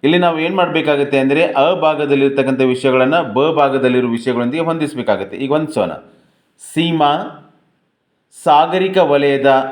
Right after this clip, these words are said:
ಮೇಲ್ಪದರು, ಮರಳುಗಲ್ಲು, ಕನಸಿಲೆ,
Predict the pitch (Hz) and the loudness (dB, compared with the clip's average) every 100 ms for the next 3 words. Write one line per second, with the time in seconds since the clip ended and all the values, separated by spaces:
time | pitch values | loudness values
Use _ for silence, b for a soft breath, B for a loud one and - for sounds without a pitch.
0 | - 101 123 143 147 151 143 151 170 - | -8 -2 2 2 2 0 2 0 -2 -8
1 | - - _ _ _ _ _ _ _ _ | -14 -20 _ _ _ _ _ _ _ _
2 | _ _ _ _ _ _ _ _ _ _ | _ _ _ _ _ _ _ _ _ _
3 | 110 131 151 180 185 156 143 131 151 180 | -2 0 2 2 0 0 0 0 -2 -4
4 | - - _ _ _ _ _ _ _ _ | -12 -20 _ _ _ _ _ _ _ _
5 | - 147 160 170 165 139 131 135 - | -4 -2 0 -2 0 2 2 0 -4